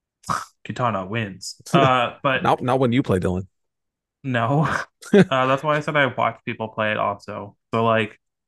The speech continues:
Speaker 1: and I like the animated movies a lot. Like, I'm super in the live action
Speaker 2: Didn't,
Speaker 1: one.
Speaker 2: yeah, we reviewed the, the, <laughs> the animated one during covid, right? I, we all, like, watched it together. We streamed it or something. I forget.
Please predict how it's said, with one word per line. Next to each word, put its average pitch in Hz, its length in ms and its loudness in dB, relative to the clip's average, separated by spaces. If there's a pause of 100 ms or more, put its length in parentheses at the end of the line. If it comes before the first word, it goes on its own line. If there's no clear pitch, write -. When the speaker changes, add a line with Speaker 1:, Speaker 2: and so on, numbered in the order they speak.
(340)
Speaker 1:
and 123 120 -2
I 123 80 2
like 123 220 2
the - 80 -2
animated 113 480 -4
movies 139 380 -4
a 147 60 -2
lot. 143 360 0
Like, 120 180 -4
I'm 113 100 -8
super 123 340 -4
in 117 220 -6
the 101 180 -6
live 110 300 -2
action 120 380 -4
Speaker 2:
Didn't, 226 120 4
Speaker 1:
one. 160 360 0
Speaker 2:
yeah, 240 200 4
we 190 160 6
reviewed 185 760 2 (220)
the, 123 760 4
the, 120 380 2 (120)
<laughs> 123 100 -8
the 139 180 0
animated 127 440 0
one 120 160 0
during 127 180 2
covid, 120 420 2
right? 131 240 2
I, 143 240 2
we 143 160 2
all, 143 340 4
like, 123 240 2
watched 120 340 -2
it 127 100 -4
together. 120 460 2
We 123 100 0
streamed 117 320 -2
it 131 80 2
or 131 80 0
something. 131 300 -2
I 117 60 -2
forget. - 320 -6